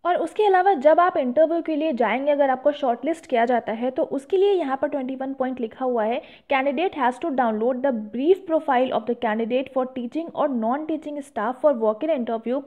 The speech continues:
for the आरआरयू university। यहाँ पर जो आपका फॉर्म होगा उसको फिल करके ले जाना होगा आपको and वो प्रोड्यूस करना होगा आपको डॉक्यूमेंट वेरिफिकेशन के टाइम पर, और उसके साथ साथ में जितने भी आपकी डॉक्यूमेंट्स रहेंगे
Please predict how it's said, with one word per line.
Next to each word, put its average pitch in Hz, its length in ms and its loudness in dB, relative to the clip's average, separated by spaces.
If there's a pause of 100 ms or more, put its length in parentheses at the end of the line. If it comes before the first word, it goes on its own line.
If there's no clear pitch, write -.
(380)
for 285 160 2
the 294 180 2 (380)
आरआरयू 339 480 4
university। 226 680 -4 (260)
यहाँ 254 240 2
पर 359 100 0
जो 349 100 2
आपका 330 260 2
फॉर्म 277 360 0
होगा 277 300 -2
उसको 285 280 -2
फिल 277 200 -2
करके 269 300 -4
ले 247 140 0
जाना 214 280 -2
होगा 247 280 0
आपको 269 400 0 (360)
and 294 220 -2 (260)
वो 302 100 0
प्रोड्यूस 302 500 -2
करना 262 260 0
होगा 240 280 0
आपको 247 220 0
डॉक्यूमेंट 226 480 0
वेरिफिकेशन 233 640 -2
के 311 100 -6
टाइम 220 240 -4
पर, 254 180 -2 (280)
और 254 100 0
उसके - 340 0
साथ 277 260 2
साथ 247 300 -2
में 277 100 -2
जितने 277 260 -4
भी 311 100 -2
आपकी 311 320 -4
डॉक्यूमेंट्स 269 580 -2
रहेंगे 233 400 -2